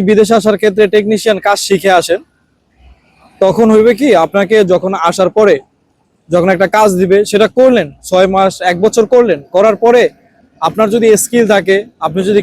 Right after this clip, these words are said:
কাজ শিখে আসেন, কাজ জানেন, তখন কিন্তু আপনি বিভিন্ন কাজে চলে যাইতে পারবেন। ধরেন, আপনি কোনো টেকনিশিয়ান কাজ জানেন,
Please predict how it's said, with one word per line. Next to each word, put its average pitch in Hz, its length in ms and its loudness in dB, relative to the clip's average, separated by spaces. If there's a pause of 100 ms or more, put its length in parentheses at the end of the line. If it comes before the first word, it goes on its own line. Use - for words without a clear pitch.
কাজ 208 140 2 (100)
শিখে 233 280 0
আসেন, 202 180 0 (100)
কাজ 190 120 0 (100)
জানেন, 180 200 0 (680)
তখন 247 280 4
কিন্তু 262 180 2
আপনি 254 180 2
বিভিন্ন 233 360 0
কাজে 240 240 2
চলে 233 220 2
যাইতে 220 220 2
পারবেন। 151 280 -4 (760)
ধরেন, 226 220 2
আপনি 247 220 0
কোনো 233 180 -2 (100)
টেকনিশিয়ান 226 420 -2 (100)
কাজ 208 140 2
জানেন, 175 280 -2